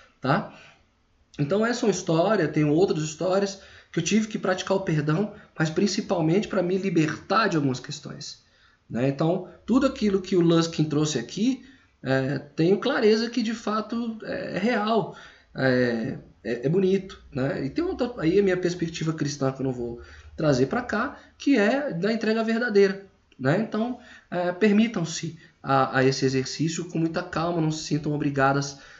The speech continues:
a nada, tá bom? Então, vou fazer aqui o nosso resumo final. É, se bem que eu tô olhando aqui, já são, falta um minuto pras nove.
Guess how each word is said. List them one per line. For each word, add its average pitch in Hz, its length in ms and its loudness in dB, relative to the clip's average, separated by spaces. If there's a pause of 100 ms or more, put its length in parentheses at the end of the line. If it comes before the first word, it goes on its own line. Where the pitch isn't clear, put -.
(100)
a 165 160 0
nada, 117 360 0 (140)
tá 127 120 -4
bom? 196 300 2 (160)
Então, 247 140 -2
vou 277 80 -2
fazer 196 280 2
aqui 180 200 -2
o - 20 2
nosso 156 540 -2
resumo 139 360 2
final. 202 580 -2 (420)
É, 127 760 2 (340)
se - 160 -10
bem 214 120 2
que - 60 -2
eu 277 60 0
tô 269 100 0
olhando 220 260 4
aqui, 208 240 0
já 254 120 2
são, 262 480 0 (720)
falta 262 340 2
um 311 40 8
minuto 285 380 6
pras 202 260 2
nove. 175 400 6